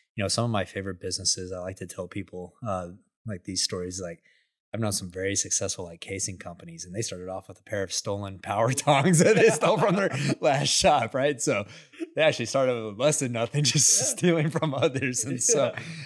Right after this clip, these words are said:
Speaker 2: Yeah.
Speaker 1: uh, you know, the, the oil field service industry, man, it's just, it's fascinating to me because there's so many, um,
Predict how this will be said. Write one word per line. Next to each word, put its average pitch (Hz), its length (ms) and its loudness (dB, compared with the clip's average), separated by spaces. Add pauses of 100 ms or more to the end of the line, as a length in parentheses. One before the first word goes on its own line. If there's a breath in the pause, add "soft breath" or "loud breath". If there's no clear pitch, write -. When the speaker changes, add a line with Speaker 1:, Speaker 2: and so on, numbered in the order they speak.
(140 loud breath)
Speaker 2:
Yeah. 127 60 2
Speaker 1:
uh, 110 340 0 (160)
you 123 80 -4
know, 101 300 2
the, 110 440 -6
the 117 80 -8
oil 139 200 2
field 156 200 2
service 110 380 -4
industry, 98 340 -8
man, 95 180 -12
it's 95 100 -14
just, - 380 -4 (580)
it's 98 520 -6 (240)
fascinating 90 680 -4
to - 120 -14
me 87 160 -14
because 90 640 -8
there's - 220 -8
so 107 180 0
many, 95 460 -6
um, 87 500 -10